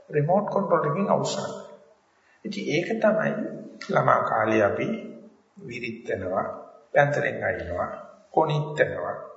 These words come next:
එකට එක කරනවා. ඉතින් මේ අපි කොච්චර වැඩි මහලු වුණත් මේක අපි ළඟ නැත්තේ නෑ. බුදුසසුන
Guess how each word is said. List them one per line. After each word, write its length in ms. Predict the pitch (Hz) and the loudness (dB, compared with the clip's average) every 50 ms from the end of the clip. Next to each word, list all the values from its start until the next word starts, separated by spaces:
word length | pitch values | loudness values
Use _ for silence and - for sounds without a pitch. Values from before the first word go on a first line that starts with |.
| - - _ _ _ _ _ | -20 -20 _ _ _ _ _
එකට 280 | - 147 147 - - - | -2 2 2 2 4 2
එක 140 | 170 165 160 | 2 2 2
කරනවා. 500 | 147 - - - - 107 107 - - - - - - - - - - _ _ _ _ _ _ _ - _ | 2 2 0 -2 -2 -4 -6 -6 -8 -8 -10 -14 -16 -18 -20 -20 -20 _ _ _ _ _ _ _ -20 _
ඉතින් 220 | _ 214 196 208 208 | _ -8 -4 0 0
මේ 200 | 202 208 208 - - - - - | 0 2 0 -2 -4 -6 -8 -8
අපි 180 | - - - - | -8 -6 -6 0
කොච්චර 380 | - 214 208 - - - 302 | 0 0 0 0 0 2 4
වැඩි 260 | 294 254 233 - 180 190 | 4 4 4 4 2 0
මහලු 180 | 185 143 147 165 | 0 -2 -2 -4
වුණත් 260 | 165 156 156 165 160 - | -2 0 0 0 0 0
මේක 220 | - 151 147 147 - | -2 -2 -2 2 2
අපි 160 | - - - | 2 2 2
ළඟ 320 | 127 139 143 - - - - - - - - - | 0 0 0 0 -2 -4 -6 -12 -16 -18 -20 -4
නැත්තේ 380 | - 92 90 - - - - - | 0 0 0 0 -2 -6 -6 -4
නෑ. 160 | - - - - - - - - - _ _ _ _ 143 | -4 -6 -6 -8 -14 -16 -18 -20 -20 _ _ _ _ -6
බුදුසසුන 280 | 143 - - 220 202 | -4 -2 -2 2 4